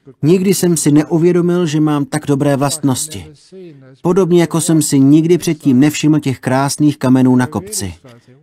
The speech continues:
Jdete-li velmi pomalu, řeknete si: „Páni, ta tráva je neskutečně krásná.“ A pak se podíváte na sebe a uvidíte,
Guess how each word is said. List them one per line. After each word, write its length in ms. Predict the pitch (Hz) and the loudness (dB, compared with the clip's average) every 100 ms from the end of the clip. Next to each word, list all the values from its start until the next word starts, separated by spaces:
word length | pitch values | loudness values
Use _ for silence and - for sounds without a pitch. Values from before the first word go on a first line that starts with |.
| _ | _
Jdete-li 600 | 117 117 165 208 196 160 | -2 0 0 0 0 0
velmi 420 | 110 151 170 170 | 0 0 2 0
pomalu, 460 | 147 160 170 160 131 | 0 0 2 2 0
řeknete 420 | 135 135 143 143 | 0 0 -2 -2
si: 180 | - 143 | -2 -2
„Páni, 580 | - 151 160 175 147 110 - | 0 -2 -2 -2 -2 -4 -8
ta 100 | 156 | -8
tráva 440 | 131 - 151 160 156 | -4 -4 -4 -4 -2
je 160 | 156 | 0
neskutečně 760 | 143 156 156 - 175 170 - 160 | 2 0 -2 -6 -6 -4 -2 -2
krásná.“ 800 | - 147 165 185 - 113 95 - _ _ _ _ _ _ 180 175 170 170 190 | -2 -2 -2 -4 -4 -8 -10 -16 _ _ _ _ _ _ -20 -20 -20 -20 -10
A 80 | 175 | -8
pak 200 | - 302 | -6 -6
se 140 | - | -6
podíváte 600 | - 139 147 143 139 135 | -4 0 2 2 0 0
na 120 | 123 127 | -2 -2
sebe 360 | - 139 143 | -4 -4 -4
a 120 | 123 | -4
uvidíte, 640 | 127 123 131 131 147 143 143 | -4 -2 -2 0 -2 -2 -6